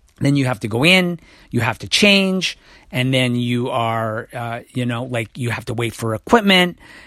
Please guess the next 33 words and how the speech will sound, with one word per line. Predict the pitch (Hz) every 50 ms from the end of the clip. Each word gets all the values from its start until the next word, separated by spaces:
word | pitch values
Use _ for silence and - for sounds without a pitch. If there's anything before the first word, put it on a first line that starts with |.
| - -
and | - 127 131
then | 127 123 123 120 120
when | 117 117
you | 117 117 120
leave, | 127 160 202 208 202 196 185 151
you've | 139 117
gotta | - 117 107 107 104
shower, | - - - - 208 185 180 175 175 175 175 170 165 160
and | 151 139 135
then | 127 123
you | 123 120
gotta | 117 113 113
drive, | 107 - 123 117 117 117 113 113 110 107 -
you | - 123 117
know, | 117 113 113 113
you've | 113 113 110 -
gotta | 123 113 110
battle | 107 - 113 113 113 110 110
traffic | - - 156 151 151 - 156 139 -
to | 131
get | 117 131 120 -
back | - 117 113 -
home. | 190 185
Like, | 165 165 165 151 - - - - - - - - -
there's | 175 175 160
a | 180 156
tremendous | - - - 185 180 180 190 208 220 247 262 262 247 - - -
amount | 185 180 175 175 170 165
of | 156 147
resistance | 147 135 160 240 240 - - 160 131 - 131
around | 123 120 113 110 107
that. | 107 107 113 - _ _ _ _ - - - - - _ _ _
And | - 151 151 147 143 147